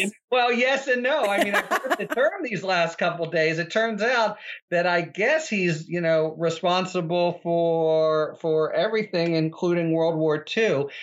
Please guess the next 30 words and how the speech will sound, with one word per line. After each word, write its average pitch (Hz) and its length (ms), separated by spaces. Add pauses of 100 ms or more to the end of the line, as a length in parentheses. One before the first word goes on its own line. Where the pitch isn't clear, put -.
(160)
But, 170 300
but 175 160
as 160 160
best 220 300
I 220 160
can 190 240
tell, 226 560
you 190 100
know, 180 320 (100)
uh, 143 220
people 190 340
have 160 80
actually 180 400
been, 156 520 (420)
um, 147 500
uh, 147 280
crazy 180 380
enough 180 300
to 160 220
ask 214 460 (460)
Trump, 147 340
"What 156 320
do 185 80
you 165 160
mean 170 540
exactly?" 143 720
And 139 140
no 156 180
one 151 220
has 131 680